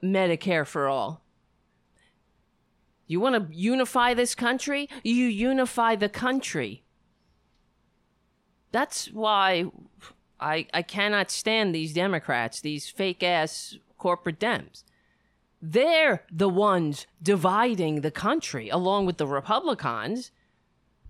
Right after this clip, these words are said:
Health care for some, living wages for some. That's dividing the country. And then they go on saying that, that,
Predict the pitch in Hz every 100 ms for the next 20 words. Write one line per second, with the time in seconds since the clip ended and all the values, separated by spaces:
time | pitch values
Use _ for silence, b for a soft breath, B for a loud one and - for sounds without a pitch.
0 | - _ - 185 220 - - 208 226 -
1 | 175 - - 165 214 349 427 - _ _
2 | _ _ _ _ _ _ _ _ _ _
3 | _ _ - 175 220 247 247 226 214 233
4 | 233 233 247 - - 196 - - 208 240
5 | 349 - 415 392 381 415 403 370 - 370
6 | 415 - 240 101 - _ _ _ _ B
7 | 254 277 359 370 311 294 294 302 294 254
8 | - 285 277 285 277 - 277 254